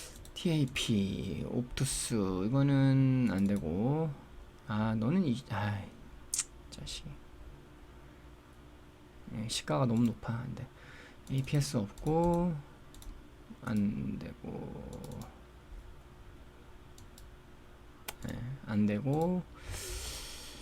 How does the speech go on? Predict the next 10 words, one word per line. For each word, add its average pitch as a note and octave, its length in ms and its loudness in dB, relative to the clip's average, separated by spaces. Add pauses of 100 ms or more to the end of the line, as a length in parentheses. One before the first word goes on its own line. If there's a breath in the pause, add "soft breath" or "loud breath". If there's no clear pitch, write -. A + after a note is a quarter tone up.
(640 loud breath)
없고, C3 680 2 (2750 loud breath)
음, A2 280 4
대상홀딩스는 D3 1200 6 (440)
일단은 A#2 280 2
뭐 G#2+ 240 4
현재 C3+ 240 4
지금 B2+ 200 0
진행 C#3 320 6
중인 C3+ 300 6
상태고요. C#3 760 4